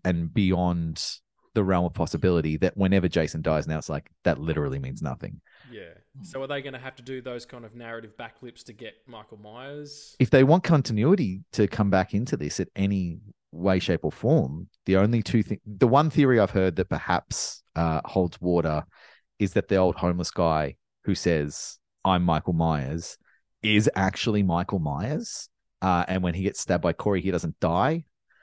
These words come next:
Speaker 1: Like, he stab-, Corey stabs him and leaves him in the dirt, and the cop finds him in the tent. But as we know from Haddonfield Cops, they ain't good. So maybe he's not dead. Maybe he's just in there healing. Um, somebody shut down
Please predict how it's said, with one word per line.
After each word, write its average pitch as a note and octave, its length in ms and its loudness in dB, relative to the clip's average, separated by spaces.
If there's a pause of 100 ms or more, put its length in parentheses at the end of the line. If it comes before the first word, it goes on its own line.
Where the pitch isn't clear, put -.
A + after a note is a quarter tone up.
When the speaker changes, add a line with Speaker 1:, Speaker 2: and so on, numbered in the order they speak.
(280)
Speaker 1:
Like, F#2+ 240 0
he A2 240 -6 (100)
stab-, A2 360 2
Corey A#2 180 4
stabs G#2 240 0
him F#2+ 80 -2
and F2 80 -4
leaves F2+ 160 -2
him F2 60 -6
in D#2+ 60 -4
the D#2 80 -2
dirt, E2 380 0
and F2+ 80 -6
the E2+ 60 -4
cop - 220 -4
finds F2 240 -4
him D#2 80 -6
in D2+ 40 -6
the C2+ 100 -10
tent. - 500 -8 (260)
But E2+ 80 0
as D#2+ 140 2
we F#2+ 100 2
know G#2 220 4
from A2+ 460 -2
Haddonfield A#2 380 0
Cops, - 380 0 (120)
they E2+ 200 -2
ain't A#2 240 0
good. F#2+ 380 4 (260)
So A2+ 120 -2
maybe G2 200 2
he's F2+ 140 -2
not F2+ 180 0
dead. F#2+ 300 4
Maybe D#2+ 240 -2
he's D#2+ 80 -8
just - 180 -6
in F2 140 -2
there E2 100 -2
healing. E2 560 -4 (640)
Um, E2 460 0 (340)
somebody G#2+ 320 2
shut - 300 2
down F2 400 0